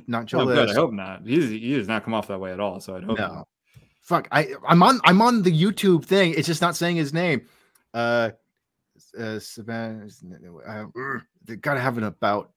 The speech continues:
Speaker 1: <laughs> What's his name?
Speaker 2: Not,
Speaker 1: Uh,
Speaker 2: uh, not, not the Southern guy.
Speaker 1: No, not Southern.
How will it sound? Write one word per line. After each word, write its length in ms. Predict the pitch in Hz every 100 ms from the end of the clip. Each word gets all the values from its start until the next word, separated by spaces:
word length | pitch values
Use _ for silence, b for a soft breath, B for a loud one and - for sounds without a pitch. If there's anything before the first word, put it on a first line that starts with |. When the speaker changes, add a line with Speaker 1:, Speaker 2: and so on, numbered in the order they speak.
| _ -
Speaker 1:
<laughs> 1040 | - - _ _ _ _ _ _ _ _
What's 140 | 131
his 140 | 160 143
name? 240 | 123 101 - _ _
Speaker 2:
Not, 280 | 113 117 147
Speaker 1:
Uh, 300 | 156 135 117 107 - _ _ 170 _ _
Speaker 2:
uh, 80 | - - _ _ _ _
not, 300 | 131 165 156
not 140 | 156 160
the 80 |
Southern 360 | 127 139 147 113
guy. 420 | 104 95 92 92 - _ _ _
Speaker 1:
No, 380 | 95 98 101 101
not 180 | 101 107
Southern. 560 | - 110 98 90 90